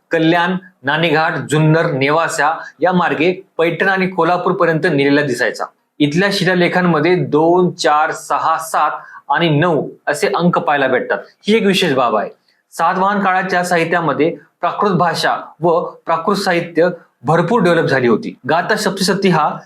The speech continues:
सतरावा राजा हाल याने लिहिला होता. या ग्रंथात हाल याने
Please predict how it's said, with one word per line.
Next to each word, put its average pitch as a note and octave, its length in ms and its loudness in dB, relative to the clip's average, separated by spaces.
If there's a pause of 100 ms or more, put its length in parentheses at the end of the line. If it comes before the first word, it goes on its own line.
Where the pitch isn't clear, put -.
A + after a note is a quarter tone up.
(140)
सतरावा G3 460 0
राजा F3 260 0
हाल F3+ 320 -2 (180)
याने D3+ 280 0
लिहिला C3 200 2
होता. A2 280 -2 (280)
या C#3+ 120 2
ग्रंथात E3+ 480 0
हाल E3 260 -2
याने E3 420 -2